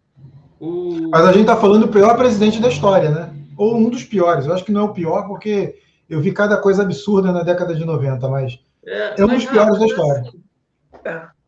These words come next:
Speaker 1: são coisas
Speaker 3: Só
Speaker 1: que
Speaker 3: não é
Speaker 1: não
Speaker 3: pior porque não terminou o ano. <laughs> Porque senão ia terminar rebaixando o Fluminense. Ia terminar.
Speaker 1: Sim,
Speaker 3: Infelizmente.
Speaker 1: e... Mas assim, você encontra nisso,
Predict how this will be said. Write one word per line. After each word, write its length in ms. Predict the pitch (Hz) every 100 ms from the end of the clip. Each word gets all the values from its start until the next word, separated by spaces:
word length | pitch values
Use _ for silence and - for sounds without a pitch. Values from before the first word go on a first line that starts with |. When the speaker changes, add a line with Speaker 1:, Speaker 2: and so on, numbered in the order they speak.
| _
Speaker 1:
são 260 | - 262
coisas 240 | 262 285 311
Speaker 3:
Só 140 | 226
Speaker 1:
que 60 | 226
Speaker 3:
não 60 |
é 20 | 240
Speaker 1:
não 60 |
Speaker 3:
pior 240 | 240 220 233
porque 200 | - 254
não 160 | 247 247
terminou 440 | 240 247 240 208
o 20 |
ano. 300 | 180 180 175
<laughs> 1700 | - 175 269 - - - 339 - - 226 - 220 - - _ _ _
Porque 240 | _ 214 214
senão 260 | 208 214
ia 160 | 233 240
terminar 320 | 240 233 233
rebaixando 500 | 233 247 247 247 233
o 20 |
Fluminense. 600 | 226 233 220 180 165 165 _ _
Ia 140 | 175 175
terminar. 520 | 190 196 214 151 - _ _ - _ _ - - - - - 131
Speaker 1:
Sim, 180 | - 139
Speaker 3:
Infelizmente. 580 | 190 190 185 - 208
Speaker 1:
e... 80 | _ _ -
Mas 140 | 240
assim, 380 | 247 262 - - _ - -
você 240 | 220 247
encontra 500 | 285 - 240 247 202
nisso, 580 | 180 240 320 - 113